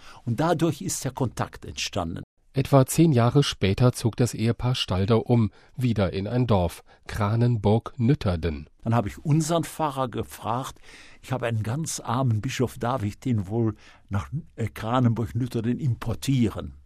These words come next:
Speaker 1: Und weil er den kannte über seinen Bruder,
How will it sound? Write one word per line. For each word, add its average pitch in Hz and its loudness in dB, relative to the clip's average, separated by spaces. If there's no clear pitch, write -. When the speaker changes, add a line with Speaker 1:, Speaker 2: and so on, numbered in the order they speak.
Speaker 1:
Und 117 -2
weil 127 2
er 110 2
den 101 -4
kannte 156 0
über 127 -2
seinen 98 -2
Bruder, 220 -2